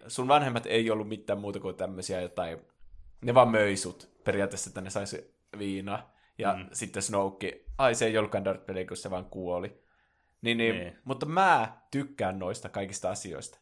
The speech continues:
Speaker 1: Mun mielestä on hyvä, että se Rian Johnson sai vapaat kädet. Tehdään niinku yhden elokuvan, joka sen mielestä on tosi hyvä. Mun mie-, mä tykkään yhden ohjaajan vi-, visiosta, vaikka se olisikin huono.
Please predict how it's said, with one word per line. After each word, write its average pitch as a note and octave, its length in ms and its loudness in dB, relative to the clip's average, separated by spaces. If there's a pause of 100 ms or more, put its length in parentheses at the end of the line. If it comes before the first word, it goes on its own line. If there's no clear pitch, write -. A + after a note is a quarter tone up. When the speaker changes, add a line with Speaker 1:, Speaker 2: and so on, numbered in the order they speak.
(120)
Speaker 1:
Mun E3 160 -2
mielestä C#3+ 260 0
on C3+ 80 0
hyvä, D#3+ 280 6
että G#2 200 -2
se G2 300 -2 (220)
Rian B2+ 300 4
Johnson G#2+ 300 -6
sai G#2 160 0
vapaat A2+ 400 4
kädet. F#2+ 500 -4 (180)
Tehdään C#3 280 2
niinku C#3+ 320 -4
yhden E3+ 400 2
elokuvan, A#2 460 2
joka G#2 180 -2
sen B2 280 0
mielestä G2 420 -4
on G2 120 -8
tosi A#2 440 -4
hyvä. G2 260 -4 (560)
Mun F#3 220 -2
mie-, E3 180 0
mä F#3+ 100 6
tykkään D3 380 2
yhden D3 480 0 (460)
ohjaajan G2 640 2
vi-, G2+ 280 -10
visiosta, A2+ 580 0
vaikka D3+ 200 0
se E3 100 -2
olisikin C#3+ 260 -4
huono. B2 520 4